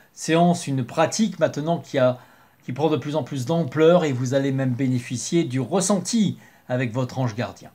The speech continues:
Je vous donne donc rendez-vous le dimanche douze mai de quatorze heures à dix-huit heures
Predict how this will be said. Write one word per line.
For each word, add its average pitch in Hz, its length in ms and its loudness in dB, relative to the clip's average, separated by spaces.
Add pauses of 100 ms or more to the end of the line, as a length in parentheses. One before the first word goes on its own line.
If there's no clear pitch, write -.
(600)
Je 131 260 2
vous 233 160 4
donne 202 200 6
donc 180 260 2
rendez-vous 175 520 4
le 160 440 4 (520)
dimanche 208 600 4
douze 175 420 2
mai 127 280 2
de 123 120 -4
quatorze 135 400 -2
heures 143 140 4
à 131 80 4
dix-huit 139 480 -4
heures 139 360 2